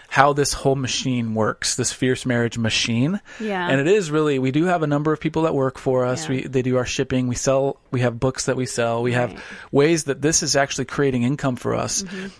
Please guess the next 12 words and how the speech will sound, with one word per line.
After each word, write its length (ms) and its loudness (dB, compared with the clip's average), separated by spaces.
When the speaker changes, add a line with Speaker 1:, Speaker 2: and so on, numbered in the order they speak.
Speaker 1:
And 100 0
I 60 2
think 160 0
what 140 4
we've 140 -2
discovered 600 2
is 220 0
that, 280 0
you 80 -2
know, 220 0
book, 420 -2
so 320 2